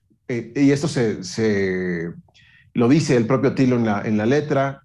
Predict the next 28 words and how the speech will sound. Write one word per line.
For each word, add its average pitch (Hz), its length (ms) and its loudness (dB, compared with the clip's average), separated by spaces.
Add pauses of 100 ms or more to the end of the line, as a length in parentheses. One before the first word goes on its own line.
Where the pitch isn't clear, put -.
y 117 140 -6
está 110 220 -4
explícito 135 580 0
en 120 80 -2
la 107 100 -4
portada, 120 380 -2
¿no? 120 160 -4
Hay 127 100 -2
una, 120 300 -4
hay 120 140 -6
una, 107 460 -4 (340)
está - 180 -4
la 139 80 4
letra, 135 420 0 (220)
eh, 98 240 -8 (140)
como 113 200 0
decía 113 200 2
Juan, 139 160 2
en 127 80 2
manuscrita, 117 680 0 (400)
ahí, 117 420 4
este, 90 880 -6 (240)
encima 117 520 4
de, 95 280 2
de 101 160 2
la 101 140 2
cortina. 110 500 2 (1500)
Eh, 113 1000 0